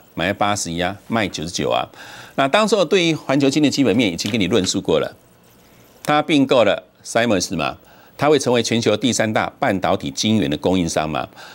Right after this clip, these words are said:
所以它的基本面有没有改变？当然回档修正的时候，上礼拜我怎么分析它的后市？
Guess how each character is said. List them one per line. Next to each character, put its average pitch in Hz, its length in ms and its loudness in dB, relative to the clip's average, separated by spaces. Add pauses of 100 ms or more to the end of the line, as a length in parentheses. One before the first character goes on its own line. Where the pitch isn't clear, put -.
(100)
所 196 120 2
以 160 40 4
它 180 100 2
的 175 80 2
基 170 140 -4
本 135 120 2
面 139 220 2
有 - 80 -2
没 127 80 2
有 123 40 0
改 95 120 0
变？ 113 180 -2 (1500)
当 151 160 2
然 160 100 2
回 135 140 2
档 92 160 -2
修 110 160 0
正 104 160 0
的 92 60 0
时 82 160 -4
候， 80 180 0 (880)
上 139 180 0
礼 - 80 0
拜 110 240 -2 (560)
我 - 140 2
怎 - 100 -4
么 85 100 0
分 98 200 0
析 98 100 -6
它 101 140 -2
的 80 100 -2
后 85 160 -2
市？ 80 220 -4